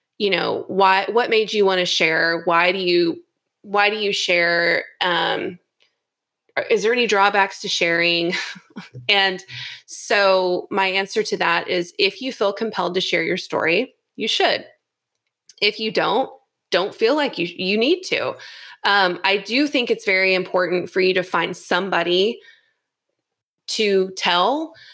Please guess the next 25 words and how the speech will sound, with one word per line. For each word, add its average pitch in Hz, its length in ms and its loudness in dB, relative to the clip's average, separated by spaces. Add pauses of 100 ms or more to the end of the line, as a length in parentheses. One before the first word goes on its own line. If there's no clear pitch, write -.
(120)
um, 180 580 2
whether 185 280 2
it 175 160 0
be 170 460 2
a 180 40 -12
friend, 220 600 0 (160)
your 160 180 -4
mom, 196 600 0 (140)
your 151 180 -6
dad, 180 540 0 (1080)
someone 208 360 0
on 202 140 2
the, 190 280 -4
and 202 80 2
on 190 160 4
Instagram, 185 840 0 (580)
write 185 260 2
it 196 80 0
in 185 60 -2
your 190 100 2
journal, 190 400 2
whatever. 185 540 0 (380)
Getting 202 340 2
it 214 180 0
out, 175 380 0